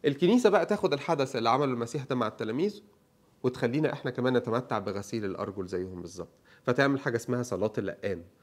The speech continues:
صلاة جميلة جدًا، بنجيب فيها مية ونقعد نصلي، و-، وأبونا في آخر الصلاة بيرشم الصليب على المية دي،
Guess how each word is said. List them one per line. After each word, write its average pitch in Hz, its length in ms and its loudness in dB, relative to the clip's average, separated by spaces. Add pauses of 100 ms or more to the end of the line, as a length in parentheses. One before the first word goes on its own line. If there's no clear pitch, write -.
صلاة 127 260 4
جميلة 107 340 2
جدًا، 139 420 2 (500)
بنجيب 120 300 4
فيها 120 240 0
مية 139 380 4 (440)
ونقعد 123 340 6
نصلي، 139 480 -2 (760)
و-، 127 520 8
وأبونا 147 420 2
في - 160 -8
آخر 135 240 -2
الصلاة 131 300 0
بيرشم 123 400 0
الصليب 113 420 -4
على 101 140 0
المية 110 300 2
دي، 131 220 -4